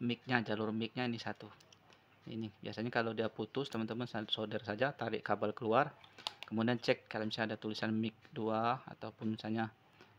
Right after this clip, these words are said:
eh, sesuaikan jalurnya seperti ini. Ini ada jalur, Anda ada jalur skemanya nih. Teman-teman korek saja menggunakan, eh, karter,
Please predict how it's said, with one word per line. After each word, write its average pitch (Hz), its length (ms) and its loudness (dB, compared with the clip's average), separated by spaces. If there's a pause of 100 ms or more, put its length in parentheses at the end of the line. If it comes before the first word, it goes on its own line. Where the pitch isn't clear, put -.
eh, 113 160 -4
sesuaikan 117 560 2
jalurnya 113 480 4
seperti 110 400 -2
ini. 104 80 2
Ini 113 160 2
ada 110 160 -2
jalur, 107 320 -4 (720)
Anda 107 240 2
ada 107 160 0
jalur 107 400 0
skemanya 107 480 -2
nih. 104 160 -4 (160)
Teman-teman 139 400 -4
korek 123 240 2
saja 117 320 -2
menggunakan, 110 560 -4
eh, - 240 -8
karter, 117 480 -2